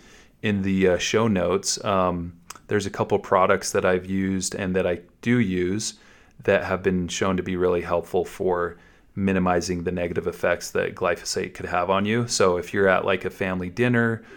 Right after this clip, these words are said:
or maybe you go out to dinner and you don't,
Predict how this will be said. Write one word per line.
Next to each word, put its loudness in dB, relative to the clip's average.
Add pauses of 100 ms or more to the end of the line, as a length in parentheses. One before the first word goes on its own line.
(200)
or -6
maybe 0
you 0
go 4
out 4
to -4
dinner 2
and 0
you -8
don't, -4